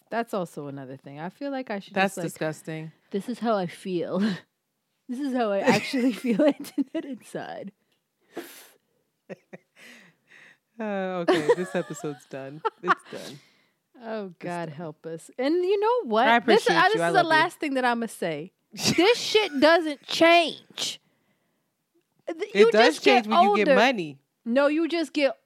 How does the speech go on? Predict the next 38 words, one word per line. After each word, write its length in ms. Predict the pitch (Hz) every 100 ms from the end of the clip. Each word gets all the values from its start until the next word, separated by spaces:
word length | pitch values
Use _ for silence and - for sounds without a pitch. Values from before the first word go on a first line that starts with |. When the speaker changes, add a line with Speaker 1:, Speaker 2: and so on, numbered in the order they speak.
| _ _ -
Speaker 1:
old. 640 | 269 302 320 254 202 185
<laughs> 40 | -
It 240 | 240 285
does 280 | 233 269 - -
change 240 | 262 254 -
when 120 | 277 -
you 100 | - -
get 200 | 320 _
money. 400 | 285 - 277 - _ _ -
Speaker 2:
It 240 | 202 277 214
does 280 | 277 302
change. 380 | - 208 175 175
When 160 | 233 427
you 80 | 480
Speaker 1:
You 40 | 480
Speaker 2:
get 140 | 466
the 80 | 233
money 460 | 285 294 220 196
and 160 | 185 190
you 120 | 208
feel 260 | 214 247 214
all 120 | 190
right, 320 | 180 233 196 185
you 100 | 208
like, 180 | 160
"Oh, 280 | 175 220 156
well, 280 | 147 147 151 _ _ _ _ _
shit 260 | - 262 269
changes." 460 | 277 254 247 170 -
I, 140 | 240 277
I 140 | 269
hate 320 | 247 254 294
to 80 | 277
say 340 | - 285 330 254
it, 120 | 185
but 260 | 208 202 - _ _ _ _ _
money 380 | 196 240 294 330
helps. 800 | 208 220 254 - - - -